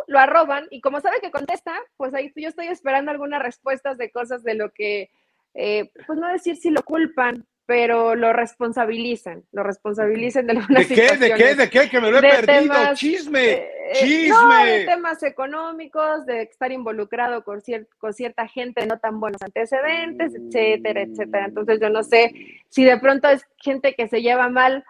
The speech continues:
Speaker 1: para el famosísimo y conocido en redes sociales como Tío Richie, o realmente, eh, hay
Speaker 2: O
Speaker 1: alguna
Speaker 2: sea que, pero,
Speaker 1: situación
Speaker 2: pero,
Speaker 1: de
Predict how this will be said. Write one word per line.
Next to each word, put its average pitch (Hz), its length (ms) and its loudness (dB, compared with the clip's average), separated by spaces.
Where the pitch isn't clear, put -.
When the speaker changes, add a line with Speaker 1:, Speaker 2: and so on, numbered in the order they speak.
Speaker 1:
para 240 260 4
el 226 180 -4
famosísimo 240 840 -8
y 226 60 -10
conocido 220 500 -8
en 233 80 -6
redes 240 240 -4
sociales 233 480 -6
como 208 300 -10
Tío 233 180 -4
Richie, - 460 -6
o 226 480 6
realmente, 214 1200 -4
eh, - 80 -12
hay 202 140 -2
Speaker 2:
O - 40 2
Speaker 1:
alguna - 160 4
Speaker 2:
sea 214 180 4
que, 202 160 2
pero, 196 200 -4
Speaker 1:
situación 226 300 -2
Speaker 2:
pero, 165 140 -4
Speaker 1:
de 185 60 -20